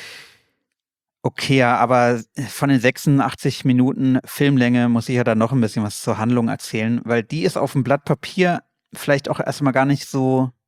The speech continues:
verkehrt, wenn man halt auch auf die Namen guckt, die hier zum Tragen kommen. Ähm, und vielleicht auch auf den Cast guckt, der zwar nicht so prominent anscheinend wirkt wie Dracula zweitausend,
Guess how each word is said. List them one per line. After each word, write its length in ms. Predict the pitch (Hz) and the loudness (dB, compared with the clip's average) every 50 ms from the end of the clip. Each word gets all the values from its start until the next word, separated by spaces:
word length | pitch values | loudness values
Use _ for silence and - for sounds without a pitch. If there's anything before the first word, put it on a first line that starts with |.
| _ _ _ | _ _ _
verkehrt, 920 | - - - 131 - - - - - 123 120 120 117 107 - - - - _ _ _ _ _ _ _ _ _ _ - | -12 -6 -4 -4 -4 -4 -6 -4 0 0 2 2 0 0 -4 -8 -12 -14 _ _ _ _ _ _ _ _ _ _ -2
wenn 140 | 127 120 120 | 0 2 2
man 240 | 120 117 120 117 107 | 2 2 2 0 0
halt 180 | 117 113 - | -2 -4 -2
auch 300 | - 110 113 113 - - - _ _ _ _ | -2 -2 -2 -2 -2 -6 -20 _ _ _ _
auf 180 | - 113 - - | -8 -8 -6 -2
die 80 | 131 | -2
Namen 400 | 117 110 110 117 117 110 107 104 - | 0 2 2 2 2 0 -2 -4 -6
guckt, 280 | - - 110 - _ _ _ - | -8 -10 -10 -12 _ _ _ -8
die 80 | 120 | -8
hier 400 | 101 104 107 107 104 104 101 101 - _ _ _ _ _ _ _ _ _ _ _ _ _ _ _ _ _ | -6 -4 -2 -2 0 -2 -2 -4 -8 _ _ _ _ _ _ _ _ _ _ _ _ _ _ _ _ _
zum 240 | - - - 113 98 | -12 -8 -6 -6 -6
Tragen 460 | - - 110 101 98 101 101 101 98 | -6 -4 -2 -2 -2 -2 -4 -6 -10
kommen. 420 | - - 110 98 101 101 98 101 - _ _ - | -8 -6 -6 -4 -4 -6 -8 -10 -12 _ _ -8
Ähm, 440 | 117 110 110 107 107 107 107 107 - - | -4 -4 -2 -2 -2 -2 -4 -4 -6 -6
und 240 | - 127 139 156 - | -4 -2 -2 -2 -2
vielleicht 400 | - - 127 131 135 127 - - | -2 -2 -2 -2 -2 -2 -4 -6
auch 100 | 120 113 | -4 -2
auf 140 | 127 113 - | -2 -4 -4
den 180 | - 127 113 - | -4 -4 -4 -4
Cast 640 | - - 143 139 135 127 120 - - - - - _ - | -4 -4 -2 0 0 0 -2 -4 -10 -16 -18 -20 _ -10
guckt, 480 | - - 117 - _ - - - - - | -6 -4 -4 -4 _ -10 -20 -12 -6 -4
der 240 | 117 113 117 113 | -2 0 0 -2
zwar 220 | - - - 123 113 | -4 -4 -4 -2 0
nicht 180 | 120 131 127 | 0 0 -2
so 420 | - 139 127 123 127 123 123 - - - | 0 0 0 2 2 2 0 -2 -4 -4
prominent 500 | - - 123 120 120 120 123 127 131 - - | -2 0 0 2 2 0 0 -2 -2 -4 -6
anscheinend 640 | - 113 120 - - 123 120 123 123 123 120 - - _ _ _ _ _ | -6 -6 -4 -4 -2 -2 0 0 0 -2 -4 -6 -10 _ _ _ _ _
wirkt 380 | 117 117 131 135 131 - - - | -6 -2 0 -2 -2 -4 -6 -6
wie 120 | 127 117 113 | -6 -4 -4
Dracula 500 | - 110 110 135 143 - 165 151 151 147 | -2 0 0 0 0 0 0 0 0 -2
zweitausend, 680 | - - 160 147 - - 156 147 151 151 160 165 170 | -2 -2 -2 -2 0 2 2 2 2 2 0 -2 -4